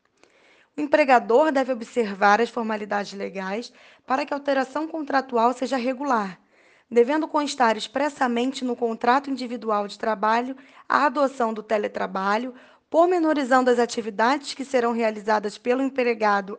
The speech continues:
através de acordo mútuo, devendo ainda o empregador fornecer os equipamentos a serem utilizados pelo empregado, o que não se considera como remuneração.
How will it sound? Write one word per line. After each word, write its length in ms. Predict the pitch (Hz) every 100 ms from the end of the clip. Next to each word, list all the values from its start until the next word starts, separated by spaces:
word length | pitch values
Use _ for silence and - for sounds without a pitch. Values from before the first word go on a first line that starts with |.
| -
através 540 | 214 214 208 214 240
de 80 | 240
acordo 420 | 233 240 214 208
mútuo, 500 | 202 196 233 247 285 277 _ _ _
devendo 440 | 262 277 269 320 339
ainda 380 | 311 294 277 233
o 40 |
empregador 680 | 233 240 226 226 196 240 277
fornecer 600 | - 294 285 269 247 233
os 120 | 226
equipamentos 680 | 240 226 - 214 220 233 -
a 80 | 247
serem 280 | 247 233
utilizados 640 | 233 226 214 196 220 254 -
pelo 200 | - 277
empregado, 680 | 277 269 254 226 226 233 247 - - -
o 80 | -
que 140 | 233 269
não 260 | 269 311
se 140 | 349 -
considera 720 | 330 320 320 240 226 233 247
como 260 | 247 240
remuneração. 920 | 240 233 247 247 254 277 262 190 165